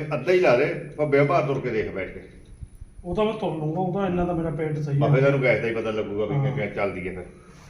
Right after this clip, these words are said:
Speaker 2: ਇਹਦਾ
Speaker 1: ਸਮਝਿਆ?
Speaker 2: ਹੱਲ ਜਿਹੜਾ ਹੈ, ਚੱਲ ਕੋਈ ਨਹੀਂ, ਉਹ ਤਾਂ
Speaker 1: ਵੀ ਇਹ
Speaker 2: ਬਿਮਾਰੀਆਂ
Speaker 1: ਫਰਕ ਹੋ ਜਾਂਦਾ। ਹੁਣ ਸਾਡੇ ਵੀ ਕਈ ਵਾਰ ਨਾ ਅੜਦੀ ਜਾ ਚੀਜ਼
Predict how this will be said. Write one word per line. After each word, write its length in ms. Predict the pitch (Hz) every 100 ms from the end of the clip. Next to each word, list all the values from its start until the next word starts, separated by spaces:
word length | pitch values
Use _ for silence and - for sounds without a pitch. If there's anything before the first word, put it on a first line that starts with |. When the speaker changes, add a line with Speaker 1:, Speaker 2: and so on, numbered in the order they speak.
| -
Speaker 2:
ਇਹਦਾ 80 | 196
Speaker 1:
ਸਮਝਿਆ? 200 | 190 202
Speaker 2:
ਹੱਲ 680 | 214 214 220 214 156 180 208
ਜਿਹੜਾ 200 | 202 226
ਹੈ, 280 | 214 196 208 - -
ਚੱਲ 180 | 214 220 -
ਕੋਈ 200 | 202 214
ਨਹੀਂ, 120 | 220
ਉਹ 60 | 220
ਤਾਂ 80 |
Speaker 1:
ਵੀ 160 | 190 180
ਇਹ 60 | 214
Speaker 2:
ਬਿਮਾਰੀਆਂ 260 | 190 196
Speaker 1:
ਫਰਕ 220 | - -
ਹੋ 200 | - 113
ਜਾਂਦਾ। 220 | 110 147 156
ਹੁਣ 200 | 143 -
ਸਾਡੇ 260 | 113 120
ਵੀ 100 | 135
ਕਈ 160 | 131 117
ਵਾਰ 160 | 127
ਨਾ 240 | 151 175 - 131
ਅੜਦੀ 220 | 107 117
ਜਾ 160 | 131 123
ਚੀਜ਼ 360 | - 120 117